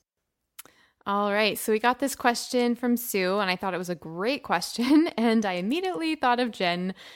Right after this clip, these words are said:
so I'm just going to direct this to you, Jen.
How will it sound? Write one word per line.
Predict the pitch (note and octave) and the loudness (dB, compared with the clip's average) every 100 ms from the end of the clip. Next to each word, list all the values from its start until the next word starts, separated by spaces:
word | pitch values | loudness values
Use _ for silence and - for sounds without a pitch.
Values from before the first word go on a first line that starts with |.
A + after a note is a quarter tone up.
| - | -18
so | - G3 | -4 2
I'm | F#3+ G#3 | 2 0
just | G3+ - | -4 -6
going | F#3 F3+ | -6 -6
to | - F3+ E3+ E3+ - | -4 -4 -4 -6 -6
direct | F#3+ D#3+ D#3+ - | -6 -6 -8 -8
this | D#3+ D#3 - | -10 -8 -10
to | G#3 | -6
you, | C4 E4 | -4 -2
Jen. | C#4+ G#3 G#3+ G#3+ A3 | -4 -4 -4 -4 -6